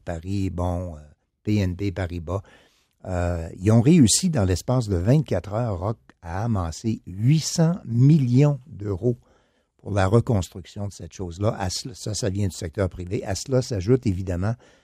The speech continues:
l'engagement formel du président de la République, Emmanuel Macron, euh, qui lui aussi a annoncé, euh, la reconstruction de, de cette église et qui aussi, en même temps, en a profité pour dire, «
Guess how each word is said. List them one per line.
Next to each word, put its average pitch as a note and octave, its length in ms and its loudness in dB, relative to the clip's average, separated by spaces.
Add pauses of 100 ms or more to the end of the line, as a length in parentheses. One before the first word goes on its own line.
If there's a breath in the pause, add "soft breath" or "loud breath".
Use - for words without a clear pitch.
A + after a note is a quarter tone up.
(180 soft breath)
l'engagement G#2 640 2
formel F#2 540 -4
du E2+ 320 -12
président F#2+ 480 -6
de G#2 60 -2
la F2+ 80 -2
République, E2+ 580 -10
Emmanuel F2 400 -14
Macron, F2+ 460 -16 (600)
euh, D2 220 -14
qui F#2 160 -10
lui G2 220 2
aussi G#2+ 560 0
a E2 280 -8
annoncé, F#2 760 -8
euh, F2 40 -20 (720)
la D#2 140 -6
reconstruction A#2 920 2
de, F2+ 580 -8
de F#2 140 -16
cette F2 240 -12
église G2+ 560 -8
et E2 100 -10
qui G2 360 0
aussi, G2 420 0
en F#2 80 0
même E2+ 240 -6
temps, G#2 220 -12
en F#2 100 -10
a E2 80 -10
profité - 500 -10
pour F2 200 -10
dire, « F#2 240 -4